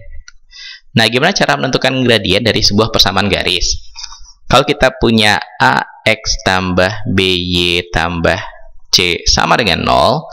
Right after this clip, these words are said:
maka nilai M-nya itu dihitung dari persamaan koefisien Y-nya, yang mana yang koefisien Y, yang B ini koefisien Y,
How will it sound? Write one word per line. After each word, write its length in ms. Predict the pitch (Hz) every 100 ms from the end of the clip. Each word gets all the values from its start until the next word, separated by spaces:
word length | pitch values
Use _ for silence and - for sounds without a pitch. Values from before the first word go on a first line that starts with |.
| - - -
maka 240 | - - 104
nilai 320 | 104 104 101 - -
M-nya 240 | 151 160 127
itu 400 | 98 - 85 107
dihitung 400 | 101 87 - 117
dari 240 | 104 87 95
persamaan 640 | - - - - - 190 240 - - - - - -
koefisien 560 | - 113 - - 123 110
Y-nya, 560 | 107 92 80 90 156 208 - - -
yang 100 | -
mana 100 | 98
yang 80 | 127
koefisien 460 | 123 - 104 101 95
Y, 320 | 101 117 170 - - -
yang 180 | 92 90
B 140 | 92
ini 160 | 85 110
koefisien 320 | - 95 87
Y, 240 | 92 123